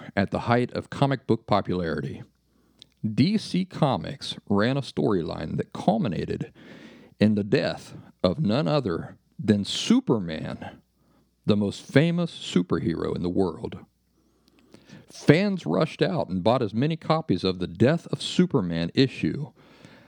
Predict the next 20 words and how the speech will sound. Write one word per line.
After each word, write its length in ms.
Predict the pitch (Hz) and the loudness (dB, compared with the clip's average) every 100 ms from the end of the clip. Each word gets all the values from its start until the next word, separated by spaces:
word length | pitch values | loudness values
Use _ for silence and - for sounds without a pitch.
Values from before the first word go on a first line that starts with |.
| _ - | _ -2
that 180 | - 104 | 0 4
they 140 | 117 | 4
could 160 | 131 156 | 4 2
get 160 | 131 135 | 0 2
their 160 | 139 | 0
hands 320 | 139 226 226 | 0 0 0
on, 320 | 110 78 - - - - - | -2 -2 -6 -12 -18 -18 -4
myself 720 | - 110 104 - 139 180 - - | 2 2 0 0 0 -2 -4 -2
included, 680 | 160 - - 87 78 143 - _ _ _ _ _ _ _ _ _ _ _ - - - - - 120 | 0 2 0 0 -2 -6 -12 _ _ _ _ _ _ _ _ _ _ _ -20 -20 -20 -16 -2 6
believing 920 | 131 139 185 240 147 85 82 110 143 - - _ _ - | 6 6 0 0 -2 0 0 -2 -4 -10 -20 _ _ -2
that 200 | 147 101 | 2 2
it 60 | |
was 180 | 95 95 | 0 2
gonna 200 | 113 120 | 2 2
be 120 | 95 | 0
worth 360 | 95 110 123 - | 0 0 -2 -2
a 80 | 98 | -2
million 360 | 92 120 92 87 | 0 2 0 0
dollars 400 | 110 85 73 - | -2 -2 -6 -4
someday. 580 | - 82 - - 127 | -2 -2 -4 -6 -10